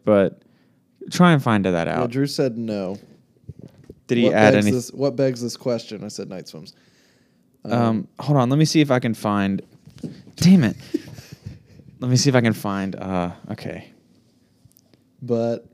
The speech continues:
Speaker 2: yeah, I don't know. Like, we, we haven't dug to the upper mantle. We've only, we haven't even dug through the crust, have we?
Speaker 1: Barely,
Speaker 2: I wanna, I'm gonna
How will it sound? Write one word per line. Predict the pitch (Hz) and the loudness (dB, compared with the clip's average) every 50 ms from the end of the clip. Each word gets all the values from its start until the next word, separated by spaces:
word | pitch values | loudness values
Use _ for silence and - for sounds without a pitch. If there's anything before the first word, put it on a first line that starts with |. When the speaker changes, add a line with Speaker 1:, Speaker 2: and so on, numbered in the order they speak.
| _ _ _ _ _ - - _ _ _ _ _ _ _ _ _ - | _ _ _ _ _ -20 -20 _ _ _ _ _ _ _ _ _ -4
Speaker 2:
yeah, | 143 160 160 147 147 | 0 0 2 2 0
I | 147 | 0
don't | 147 143 | -2 -4
know. | 143 143 127 110 101 - _ - | -4 -4 -4 -4 -6 -8 _ -6
Like, | 139 135 131 127 | -6 -6 -6 -6
we, | 127 135 147 156 170 160 160 143 131 - _ _ _ _ _ _ _ _ _ _ _ _ _ _ _ _ _ - | -4 -2 -2 -2 -2 -2 -6 -10 -14 -16 _ _ _ _ _ _ _ _ _ _ _ _ _ _ _ _ _ -8
we | 147 139 160 175 | -4 -2 -2 -2
haven't | 190 214 196 170 139 120 | -2 -4 -4 -4 -4 -2
dug | 123 139 139 135 131 113 101 - | -2 0 0 0 -2 -4 -6 -10
to | - 139 131 123 120 113 110 107 98 - _ _ _ _ _ _ _ - - | -6 -4 -2 -2 -2 -2 -4 -6 -8 -10 _ _ _ _ _ _ _ -14 -10
the | 135 123 - | -8 -8 -6
upper | - 113 - - 107 | -6 -8 -8 -8 -10
mantle. | 98 95 85 78 - 104 87 - - - 123 _ _ _ _ | -12 -12 -14 -16 -14 -14 -14 -14 -16 -18 -20 _ _ _ _
We've | - 135 135 143 | -8 -6 -4 -4
only, | 180 175 147 107 | -4 -4 -2 0
we | 135 151 | 0 0
haven't | 170 175 175 | 0 -2 -4
even | 165 135 | -4 -4
dug | 123 143 131 127 - | -2 -2 -2 -4 -4
through | 127 | -8
the | 101 95 | -10 -10
crust, | - - - 123 90 80 - - - | -12 -10 -8 -6 -6 -6 -8 -10 -12
have | 113 104 101 | -12 -12 -10
we? | - 113 117 131 _ _ _ _ _ _ _ _ _ _ _ _ _ _ _ _ _ _ _ _ _ _ _ - | -10 -12 -12 -14 _ _ _ _ _ _ _ _ _ _ _ _ _ _ _ _ _ _ _ _ _ _ _ -6
Speaker 1:
Barely, | 143 135 139 131 123 123 120 117 | 0 4 6 8 8 10 8 8
Speaker 2:
I | 113 | 6
wanna, | 110 117 127 | 6 4 2
I'm | 131 147 | 0 -2
gonna | 156 | -2